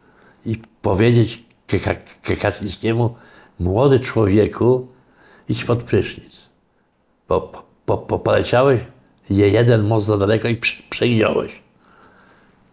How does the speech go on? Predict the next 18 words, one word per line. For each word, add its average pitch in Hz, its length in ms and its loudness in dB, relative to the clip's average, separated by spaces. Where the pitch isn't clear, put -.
Ko-, 110 140 -2
Kościołowi 127 480 0
katolickiemu 120 580 0
ten 117 140 2
film 127 120 -2
się 127 140 -2
podoba. 110 680 -2
Uważa 107 280 0
go 107 180 -8
za 104 260 -4
wartościowy 117 760 0
i - 40 -8
chrześcijański. - 1000 0
Więc 95 160 -10
jeżeli 107 420 0
ty 123 160 2
to 117 260 -2
niszczysz, 110 580 -2